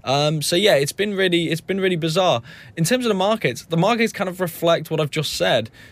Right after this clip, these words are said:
Uh, when the impeachment proceedings began, they sold off a little bit because it was this kind of risk aversion, like, "How do we take this? What do we do?" Naturally,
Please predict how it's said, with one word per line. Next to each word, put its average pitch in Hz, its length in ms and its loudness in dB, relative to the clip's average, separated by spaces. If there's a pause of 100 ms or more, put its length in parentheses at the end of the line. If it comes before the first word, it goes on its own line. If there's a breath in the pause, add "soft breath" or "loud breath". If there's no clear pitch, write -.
(160 loud breath)
Uh, 131 240 4
when 160 260 0
the 160 100 2
impeachment 170 520 -2
proceedings 147 400 -2
began, 131 320 0
they 143 100 0
sold 170 300 0
off 135 160 -2
a - 20 -2
little 123 220 0
bit 156 180 -2
because 139 240 -8
it 127 60 -8
was 123 100 -8
this 131 160 -4
kind 131 180 -4
of 127 140 -4
risk 135 240 -2
aversion, 123 320 0
like, 113 140 -4
"How 143 180 0
do 135 100 -2
we 123 120 0
take 123 280 -2
this? 139 220 -4
What 131 160 -2
do 135 100 -6
we 127 120 -2
do?" 127 260 -4
Naturally, 123 640 -6